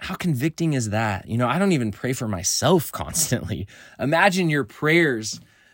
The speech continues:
being consumed by the well-being of someone that you're discipling.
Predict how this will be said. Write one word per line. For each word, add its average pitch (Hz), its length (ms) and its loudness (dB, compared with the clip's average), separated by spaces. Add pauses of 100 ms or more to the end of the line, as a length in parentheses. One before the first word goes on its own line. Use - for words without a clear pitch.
(160)
being 147 520 0 (260)
consumed 147 1000 4
by 127 220 6
the 123 140 2
well-being 151 580 2
of 120 100 -2
someone 139 380 0
that 120 80 -2
you're 120 160 -2
discipling. 104 680 -4